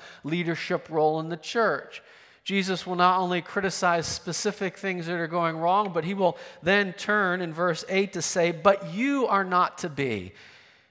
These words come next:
And he shows us not only the, the, the wrong side of the coin, but he begins to show us the right side as well. He shows us what he desires for his followers when they have spiritual leadership.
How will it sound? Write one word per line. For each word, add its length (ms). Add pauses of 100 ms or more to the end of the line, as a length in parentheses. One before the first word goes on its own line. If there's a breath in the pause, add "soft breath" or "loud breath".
And 80
he 80
shows 480
us 260
not 220
only 240
the, 260 (320 loud breath)
the, 300
the 160
wrong 420
side 320
of 140
the 80
coin, 400
but 180
he 80
begins 440
to 60
show 300
us 80
the 160
right 400
side 380
as 160
well. 260
He 80
shows 400
us 160
what 180 (220 loud breath)
he 140
desires 840
for 240
his 200
followers 640
when 120
they 120
have 180
spiritual 640
leadership. 960